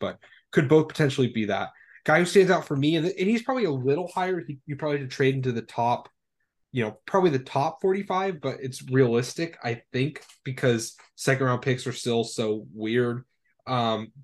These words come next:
Julian Strawther to me would be a great fit here. Just someone who, he can shoot, but he can also, you know, he can put the ball on the floor a little bit, attack, close out. Um, I think, like, I, like, he's,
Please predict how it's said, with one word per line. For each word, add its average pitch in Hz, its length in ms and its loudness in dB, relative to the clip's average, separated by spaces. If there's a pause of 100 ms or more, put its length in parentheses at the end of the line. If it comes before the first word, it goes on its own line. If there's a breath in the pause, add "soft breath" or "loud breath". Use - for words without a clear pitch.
Julian 196 280 4
Strawther 147 460 -2
to 110 60 -8
me 104 160 -10
would 101 100 -10
be 110 120 -2
a - 120 -8
great 123 400 0
fit 104 240 -6
here. 104 400 -2 (260 loud breath)
Just - 200 -2
someone 127 260 2
who, 120 340 4 (380 soft breath)
he 175 160 -2
can 160 140 2
shoot, 185 320 2
but 202 100 -4
he 214 60 0
can 180 120 0
also, 170 260 2
you 170 140 -2
know, 170 60 0
he 196 80 0
can 190 80 -16
put 269 120 -10
the 220 60 -12
ball 139 260 0
on 143 40 -2
the 139 60 -4
floor 143 240 -2
a 135 40 0
little 131 140 -2
bit, 131 160 -4
attack, 131 380 -10
close 120 320 -4
out. 123 300 2 (360 soft breath)
Um, 110 300 -6
I 123 100 -2
think, 135 320 -2
like, 135 320 0 (1040)
I, 151 80 -10 (240)
like, 147 180 2
he's, 175 400 -2